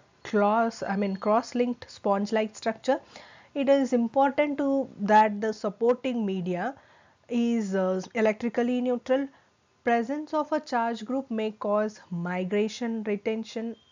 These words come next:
the flow of water towards one or other electrode, so-called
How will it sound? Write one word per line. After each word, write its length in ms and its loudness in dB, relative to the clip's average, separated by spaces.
the 120 -8
flow 460 2
of 100 -4
water 440 0
towards 420 -2
one 500 -2
or 240 0
other 380 -4
electrode, 540 -4
so-called 600 2